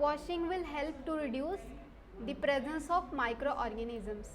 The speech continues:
आपण जर वॉश केलं तर आपण जेवढे मायक्रो ऑर्गॅनिझम्सचे आहेत प्रेझेंट लीफी व्हेजिटेबल्सवर, ते आपण काय करू शकतो? कमी करू शकतो, त्यांचं प्रमाण करू श-, कमी करू शकतो.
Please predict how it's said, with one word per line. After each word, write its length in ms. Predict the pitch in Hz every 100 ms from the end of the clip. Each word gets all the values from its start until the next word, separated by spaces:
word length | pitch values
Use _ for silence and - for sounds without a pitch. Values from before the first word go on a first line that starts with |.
| - - - - -
आपण 360 | 240 254 285
जर 140 | 302 320
वॉश 380 | 285 285 277 -
केलं 360 | 294 226 233 359 - - - - -
तर 240 | 320 415 427 - - -
आपण 440 | 247 294 330 339 311 - - - - 214
जेवढे 280 | 269 294
मायक्रो 360 | 320 294 269 330
ऑर्गॅनिझम्सचे 840 | - 269 262 277 240 285 285 -
आहेत 280 | 285 269 277
प्रेझेंट 580 | 277 254 247 254 285 311 - -
लीफी 320 | 226 262 349
व्हेजिटेबल्सवर, 840 | 320 277 226 226 196 196 - 233 330 - - - -
ते 40 | 254
आपण 360 | 247 254 269
काय 160 | 269 269
करू 200 | 262 262
शकतो? 400 | - - 277 311 302
कमी 220 | 330 330
करू 220 | 302 247
शकतो, 300 | 254 226 240
त्यांचं 260 | 233 233 247
प्रमाण 360 | 247 247 262
करू 300 | 269 294 294
श-, 180 | 277 - 294
कमी 200 | 294 285
करू 220 | 233 202
शकतो. 340 | - 214 -